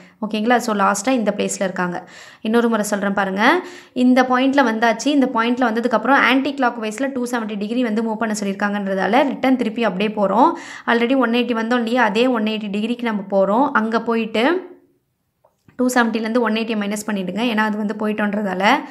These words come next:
மீதி வர பேலன்ஸ் நைன்டி டிகிரி மூவ் பண்ணணும். So, இந்த இடத்துலேருந்து ஒரு ஃபார்ட்டி ஃபைவ், இங்கேருந்து ஒரு ஃபார்ட்டி ஃபைவ். So, ஃபார்ட்டி ஃபைவ் plus forty-five வந்து ஃபிஃப்டி இல்லையா? சாரி,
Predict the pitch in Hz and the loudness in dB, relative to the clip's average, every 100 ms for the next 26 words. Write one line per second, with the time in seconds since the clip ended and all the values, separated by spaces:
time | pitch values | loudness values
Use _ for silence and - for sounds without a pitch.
0 | - - - - - 262 311 311 254 233 | -18 -20 -20 -16 -2 2 4 6 6 4
1 | 214 240 311 311 247 233 233 240 247 247 | 4 4 4 0 -4 -2 -2 -4 -2 -2
2 | 202 208 190 185 180 - - - 247 254 | -4 -4 -4 -4 -8 -14 -14 -2 2 4
3 | 269 269 262 269 269 269 277 247 226 220 | 6 6 4 4 4 6 4 4 2 0
4 | 214 285 370 254 262 269 262 262 285 202 | 0 2 2 2 2 4 4 4 2 0
5 | 208 196 196 190 - - - 240 240 240 | 0 -2 -2 -6 -8 -14 -10 -4 2 2
6 | 233 254 269 277 226 - 226 208 220 214 | 2 2 0 -2 -4 -2 -2 -2 -6 -4
7 | 233 294 254 - 240 214 254 247 - - | -2 0 -2 -2 -2 0 2 2 0 -12
8 | - - 208 | -16 -2 -2